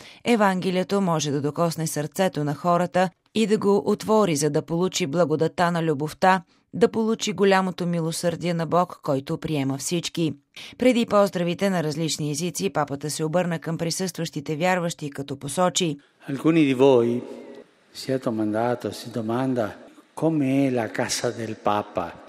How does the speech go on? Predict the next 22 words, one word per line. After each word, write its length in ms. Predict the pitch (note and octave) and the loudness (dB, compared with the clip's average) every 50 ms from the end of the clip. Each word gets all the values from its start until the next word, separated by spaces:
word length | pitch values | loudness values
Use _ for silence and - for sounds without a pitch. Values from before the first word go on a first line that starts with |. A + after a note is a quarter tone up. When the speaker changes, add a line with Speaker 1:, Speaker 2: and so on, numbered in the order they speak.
| - - | -8 0
Speaker 1:
„Някой 360 | G3 A#3+ B3 A#3+ - A3 A3 | 2 2 2 2 2 0 0
от 100 | G#3+ F3+ | 0 2
вас“, 240 | E3 G3 F3+ E3+ - | 2 2 2 2 0
каза 280 | - - D3+ D3+ C#3+ D3+ | -2 -2 -4 -4 -4 -4
той, 240 | C#3+ - F#3+ F#3 F3+ | 0 2 2 2 2
„вероятно 580 | D3+ E3 E3 D#3 E3 F3+ F#3 F#3+ F#3 F3+ F3+ | 0 0 0 0 0 2 0 0 0 -2 -6
се 160 | E3+ - E3+ | -4 -6 -8
питат 360 | D#3 - F#3+ F#3+ - F3 E3+ - | -6 -6 -6 -4 -4 -6 -6 -4
какъв 340 | - D#3 C#3+ - F#3 D#3+ | -8 -8 -6 -6 -6 -4
е 80 | F3 E3 | -4 -4
домът 340 | C#3 D3+ D#3+ E3+ E3+ E3+ - | -2 -2 -2 -2 -4 -4 -4
на 120 | D#3 D#3 | -6 -4
папата, 540 | D3+ - F#3 F3+ F3+ F3 D#3+ - E3 D3+ C#3+ C#3+ - - - - - _ _ | 0 0 0 0 0 -2 -2 0 0 0 0 -2 -10 -20 -20 -20 -20 _ _
къде 280 | - G#3+ F#3+ A3+ A#3 A#3 | -6 -2 0 2 2 2
живее 400 | F3+ G3 G#3 F#3 G#3+ G3+ F3+ C#3+ | 2 0 2 4 4 4 4 2
папата.“ 500 | - D3+ C#3+ C#3 C#3 C#3 C#3+ C#3+ C#3 C3+ - - | 2 0 0 0 -2 -4 -2 -2 -4 -4 -4 -10
Speaker 2:
Il 60 | - _ | -10 _
Papa 380 | - A#3 A3+ A3+ - D#3 D3 C#3 | 2 2 2 4 4 4 4 4
abita 500 | C#3 C#3+ C3 - C3+ B2+ A#2+ A#2 A#2 A#2 - - | 4 2 2 2 0 0 0 -2 -4 -8 -6 -6
qui 100 | D3 C#3+ A#2+ A#2 | -6 -6 -4 -4
dietro, 640 | A#2+ A#2+ A2+ A2+ A2+ A#2 - - A#2+ A#2 B2 C3+ C3+ - - - - | -2 -2 -2 -2 -6 -10 -10 -10 -6 -6 -4 -6 -6 -8 -18 -18 -18
a 40 | C#3 | -8